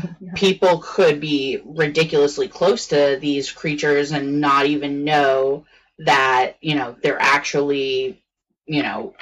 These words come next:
Speaker 2: even seeing what they're seeing just because they have such, they're s-,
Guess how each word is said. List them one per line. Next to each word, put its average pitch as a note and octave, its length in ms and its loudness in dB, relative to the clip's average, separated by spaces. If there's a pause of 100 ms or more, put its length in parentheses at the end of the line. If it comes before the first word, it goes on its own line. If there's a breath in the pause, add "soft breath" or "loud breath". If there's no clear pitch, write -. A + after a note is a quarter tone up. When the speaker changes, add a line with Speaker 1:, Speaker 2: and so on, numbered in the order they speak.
Speaker 2:
even C#3 280 -2
seeing D3+ 540 0
what D3+ 160 2
they're C3+ 140 2
seeing C#3+ 560 2
just C#3 220 -4
because C3+ 320 0
they C3 400 4
have C3+ 240 -2
such, - 320 -6
they're C#3 160 0
s-, - 260 -8